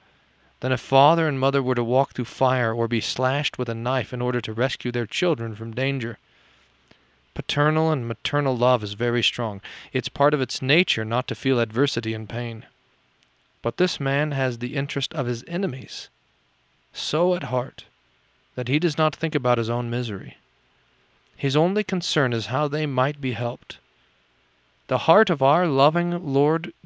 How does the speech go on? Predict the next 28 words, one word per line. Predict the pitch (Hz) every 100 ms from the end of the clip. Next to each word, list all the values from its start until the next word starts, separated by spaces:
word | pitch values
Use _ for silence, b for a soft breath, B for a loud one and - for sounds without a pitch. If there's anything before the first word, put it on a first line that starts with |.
| 139 -
Christ | - 117 101 104 - B B B
burns | 127 131 170 185 180
as | 143 127
if | 135
he | - 156
were | 151 120
being | 123 120 107
dragged | 110 120 135 170 165 -
through | - 120
fire, | - - 131 139 147
suffering, | 143 - 147 147 - 160 160 160
blood, | 147 147 156 156 147
spear, | - - 139 143 151 151
crushing | - - 156 - 143 131
load, | 135 139 147 135
and | 123
wounds, | 123 143 143 147 143 B B B B
and | 135 123
yet | 123 117
he | - 190
embraces | 170 123 127 156 - 143
us | 143 127 127 B B B
with | 127 123 -
the | 120
great | 117 117 139 147 -
love | 123 131 151 160
and | 135 113 107
mercy, | 117 139 - - 143